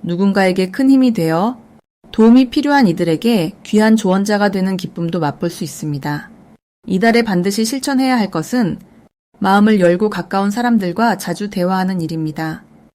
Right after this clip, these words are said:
지나온 이야기도 나누고 앞으로 하고 싶은 작은 바람이나 일상도 편하게 꺼내보는 것이 좋습니다. 이런 소소한 대화 속에서 생각하지 못했던 기회와 도움을 만날 확률이 높아집니다.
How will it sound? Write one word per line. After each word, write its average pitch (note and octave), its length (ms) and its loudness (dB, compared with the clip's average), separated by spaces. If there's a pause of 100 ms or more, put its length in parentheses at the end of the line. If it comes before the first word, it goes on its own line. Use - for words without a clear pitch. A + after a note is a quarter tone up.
(140)
지나온 G3+ 400 4
이야기도 F3 340 2
나누고 D#3+ 560 2 (540)
앞으로 A#3+ 340 0
하고 C4+ 240 2
싶은 C4 320 -2
작은 G#3 360 0
바람이나 F#3 440 -2
일상도 F3 540 -4
편하게 A#3 400 -2
꺼내보는 B3+ 500 -2
것이 F#3+ 240 -4
좋습니다. D#3 720 -8 (480)
이런 G3+ 260 6
소소한 D4 440 4
대화 G3 200 2
속에서 F3+ 680 -2 (560)
생각하지 C#4+ 580 0
못했던 A3+ 560 2
기회와 F3 640 0
도움을 G3 380 0
만날 F3 380 -2
확률이 A#3 360 2
높아집니다. D#3 840 -6